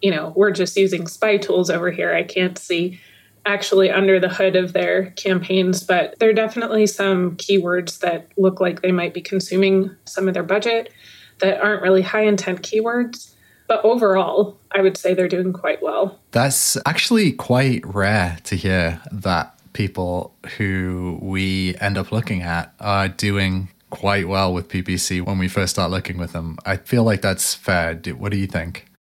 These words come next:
Speaker 1: I would definitely agree with that. There are some things that we can discuss, that some levers that we could pull that would certainly help refine and make their campaigns more efficient. But yeah, this is definitely one of the better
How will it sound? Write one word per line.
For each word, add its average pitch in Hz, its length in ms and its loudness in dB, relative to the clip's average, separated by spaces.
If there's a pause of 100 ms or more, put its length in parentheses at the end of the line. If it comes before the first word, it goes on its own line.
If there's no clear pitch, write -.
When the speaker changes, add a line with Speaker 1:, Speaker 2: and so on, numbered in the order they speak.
Speaker 1:
I 190 140 4
would 185 100 4
definitely 180 500 0
agree 170 260 0
with 170 120 -2
that. - 300 -6 (440)
There 190 240 4
are 180 60 4
some 185 640 0 (480)
things 190 240 2
that 185 80 -4
we 196 120 4
can 196 160 -2
discuss, 185 500 -2
that - 360 -4 (420)
some 220 220 0
levers 208 400 4
that 196 160 2
we 196 100 6
could 190 220 -2
pull 196 500 2 (220)
that 190 480 0
would 190 180 2
certainly 190 380 2
help 185 520 0
refine 185 840 2
and 196 160 2
make 190 260 0
their 180 280 2
campaigns 180 580 -4
more 175 180 -4
efficient. 208 720 -4 (120)
But 196 220 0
yeah, 196 240 4
this 202 220 2
is 190 300 0 (300)
definitely 214 480 2
one 196 200 4
of 180 60 2
the 170 80 2
better 175 540 2